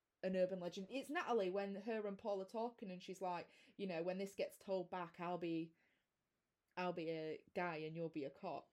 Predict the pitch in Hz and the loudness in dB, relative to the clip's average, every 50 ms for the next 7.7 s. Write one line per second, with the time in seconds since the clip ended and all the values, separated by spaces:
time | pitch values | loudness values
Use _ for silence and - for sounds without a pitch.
0 | - _ _ _ _ _ _ _ _ _ - 175 175 175 175 180 170 - - - | -20 _ _ _ _ _ _ _ _ _ 4 4 4 4 0 -4 -6 -6 4 4
1 | 196 190 196 - 208 196 196 190 185 185 208 214 214 202 196 175 165 165 - 175 | 4 4 4 -2 -2 -2 0 0 0 0 2 2 2 4 4 2 0 0 -4 -6
2 | - - 208 214 202 190 - - - _ - _ _ _ _ _ _ - - - | -4 0 2 2 2 2 -2 -8 -16 _ -20 _ _ _ _ _ _ -20 -20 -10
3 | - - 208 208 202 196 190 185 185 196 202 196 196 170 170 - - 190 175 - | 0 4 4 4 4 4 0 0 0 0 0 0 -4 -8 -8 -10 -12 -12 -12 -12
4 | - - 185 180 175 180 165 170 180 175 180 170 170 175 190 202 190 - 202 170 | -10 -6 -2 -2 -2 -2 -2 -2 -2 -2 0 0 0 2 0 0 -2 -4 -6 -6
5 | 160 147 - - - 175 170 165 170 180 - - - - - 190 196 196 202 190 | -6 -8 -8 -6 -4 -4 -4 -2 -2 -4 -4 -4 -8 -6 -4 -4 -2 -2 -4 0
6 | - 190 170 180 175 - 180 165 160 165 - 180 175 160 - 147 165 160 160 - | 0 0 0 0 -2 -2 -2 -2 -2 -4 -4 -2 -2 -2 -2 -2 -2 -2 -4 -4
7 | - - - - 196 185 190 175 139 90 78 95 170 | -6 -12 -12 -8 -6 -6 -4 -6 -8 -10 -10 -12 -12